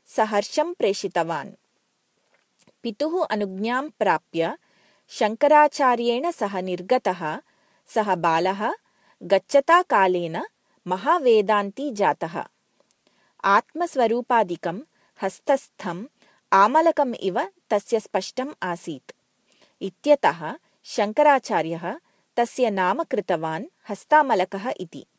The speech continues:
शङ्कराचार्यस्य प्रमुखेषु चतुर्षु शिष्येषु अन्यतमः सन् हस्तामलकाचार्यः पश्चिमदिशि प्रतिष्ठापितस्य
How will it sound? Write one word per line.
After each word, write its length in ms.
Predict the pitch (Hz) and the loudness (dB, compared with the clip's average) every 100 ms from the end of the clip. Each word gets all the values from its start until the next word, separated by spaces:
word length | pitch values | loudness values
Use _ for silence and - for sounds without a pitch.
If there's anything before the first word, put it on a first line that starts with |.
| _ _ _ _ _ _ _ _ _ _ - | _ _ _ _ _ _ _ _ _ _ -8
शङ्कराचार्यस्य 1300 | - 208 214 311 339 - 226 180 170 - 214 294 _ _ _ - | -2 -2 2 4 4 4 -2 0 -2 -2 -4 -6 _ _ _ -4
प्रमुखेषु 880 | 277 220 302 - 254 185 - 208 - _ _ _ | 0 0 -2 -2 -2 0 -2 -6 -8 _ _ _
चतुर्षु 520 | - 220 320 - 370 | 0 0 0 -6 -4
शिष्येषु 800 | 349 175 - 202 175 156 - 180 - _ _ _ _ - | -4 -6 -8 -2 -2 -2 -6 -8 -10 _ _ _ _ -6
अन्यतमः 840 | 196 226 349 - 185 160 175 233 - _ _ | -4 -4 -2 0 0 -4 -8 -12 -16 _ _
सन् 320 | - 247 240 | -4 -2 -2
हस्तामलकाचार्यः 1500 | 233 208 - 320 349 311 226 214 180 180 190 170 170 165 175 330 _ _ _ _ | -4 -8 -2 0 2 2 0 2 2 2 -4 -4 -4 -6 -10 -12 _ _ _ _
पश्चिमदिशि 840 | 202 - - 330 311 202 190 240 381 _ _ _ _ - | -6 -6 -4 -2 -2 -4 -6 -8 -12 _ _ _ _ -4
प्रतिष्ठापितस्य 1160 | 208 320 - - 277 269 208 160 - 202 233 | -4 -4 -10 -4 -2 -2 -4 -4 -4 -4 -4